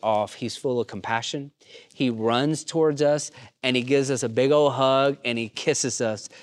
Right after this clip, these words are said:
because he's crazy about you, because God is always focused on the relationship, not all the other mess that you and I think he is.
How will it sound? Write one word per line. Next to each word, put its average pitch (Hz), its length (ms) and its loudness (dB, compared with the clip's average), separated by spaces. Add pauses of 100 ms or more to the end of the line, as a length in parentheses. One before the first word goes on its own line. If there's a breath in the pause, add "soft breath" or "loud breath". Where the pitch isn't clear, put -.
(160 loud breath)
because 135 380 -2
he's 131 220 -2
crazy 147 540 0
about 120 240 -2
you, 131 80 -6
because 131 320 -2 (300 loud breath)
God 156 240 6
is 151 140 2 (100)
always 170 420 6
focused 151 480 0
on 127 120 -4
the 123 80 -2
relationship, 120 920 0 (240 loud breath)
not 135 280 4
all 143 120 6
the 139 140 4
other 135 160 4
mess 131 280 0
that 123 120 -2
you 131 160 0
and 127 100 0
I 120 120 0
think 120 220 -6
he 107 160 -6
is. - 280 -12